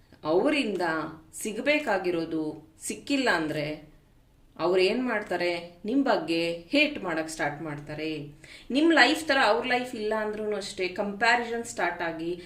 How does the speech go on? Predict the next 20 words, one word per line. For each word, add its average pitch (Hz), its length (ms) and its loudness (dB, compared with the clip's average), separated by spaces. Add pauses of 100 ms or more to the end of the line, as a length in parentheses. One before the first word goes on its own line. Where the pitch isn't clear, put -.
(220)
ನಿಮ್ಮನ್ನ 320 380 6
ಹೇಟ್ 196 380 -2
ಮಾಡಕ್ 156 280 -6
ಸ್ಟಾರ್ಟ್ - 340 -10
ಮಾಡ್ತಾರೆ. 143 600 -8 (440)
ಅಥವಾ 214 680 -2 (160)
ಅವರ 190 380 2
ಸಂದರ್ಭಕ್ಕೆ 220 1160 -4 (120)
ನೀವು 233 840 0
ಅವರಿಗೆ 214 400 2
ಸರಿಯಾಗಿ, 214 960 -2 (280)
ಆ, 165 400 0
ಏನಂತಾರೆ, 185 460 0
ಸಪೋರ್ಟ್ 214 400 -2
ಮಾಡಿಲ್ಲ 208 440 0
ಅಂದ್ರೂ 202 540 -2
they 147 280 -4
just - 640 -8
hate 302 400 -2
you. 117 60 -10